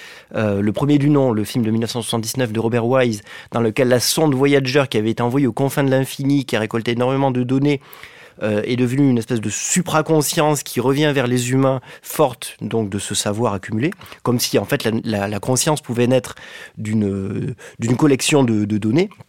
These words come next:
Et, euh, le, le deuxième point qui est peut-être intéressant, euh, peut-être même plus intéressant que celui-là, et peut-être Malik pour nous dire si c'est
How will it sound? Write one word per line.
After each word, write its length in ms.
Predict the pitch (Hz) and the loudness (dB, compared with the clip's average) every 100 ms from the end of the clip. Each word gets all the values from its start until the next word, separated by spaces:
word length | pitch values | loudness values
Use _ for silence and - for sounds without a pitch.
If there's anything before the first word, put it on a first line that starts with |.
| _ _ - - _ - - - - | _ _ -10 -10 _ -18 -16 -10 4
Et, 220 | 165 175 143 | 6 8 6
euh, 80 | 120 | 4
le, 160 | 120 | 4
le 160 | 127 143 | 4 2
deuxième 240 | 160 180 | 4 2
point 140 | 196 196 | 2 0
qui 100 | 143 | 0
est 100 | - _ _ _ | -2 _ _ _
peut-être 420 | 165 165 170 - - - _ _ - | -2 0 0 -4 -14 -18 _ _ -2
intéressant, 760 | 131 147 131 127 - 202 214 | 0 2 2 0 2 2 2
euh, 220 | 127 127 117 | 0 0 -2
peut-être 300 | 110 151 147 | -2 -2 0
même 140 | 151 | 0
plus 140 | 170 | 2
intéressant 360 | 165 143 131 143 | 0 2 0 -2
que 60 | - | -2
celui-là, 400 | 131 127 175 214 | 0 2 2 0
et 120 | 131 | -4
peut-être 300 | - 127 123 | -4 -6 -2
Malik 200 | 120 131 | -2 -2
pour 160 | 117 110 | -4 -4
nous 100 | 110 | -2
dire 140 | 143 | -4
si 120 | - | -6
c'est 180 | 110 - | -6 -8